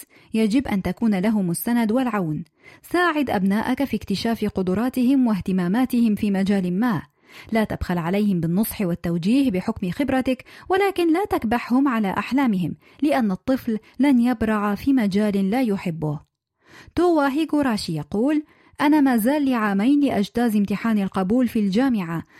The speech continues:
ولكن رأيي هو أن يسمح الأولياء لأبنائهم باختيار مهنتهم وتخصصهم، لأنه في الأخير مستقبلهم،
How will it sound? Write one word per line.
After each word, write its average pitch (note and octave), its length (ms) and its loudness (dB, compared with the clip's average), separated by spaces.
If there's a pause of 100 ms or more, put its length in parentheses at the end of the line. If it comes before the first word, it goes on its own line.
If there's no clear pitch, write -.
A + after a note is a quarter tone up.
(140)
ولكن E4 400 2
رأيي B3 400 2
هو B3+ 140 2
أن F#3 180 -2
يسمح G#3+ 380 -2
الأولياء F3+ 560 -2
لأبنائهم A#3+ 760 2 (240)
باختيار C4 580 0
مهنتهم A#3 640 2
وتخصصهم، A3 880 -2 (400)
لأنه E4 420 2
في C#4+ 100 0
الأخير B3 480 0
مستقبلهم، G#3+ 800 0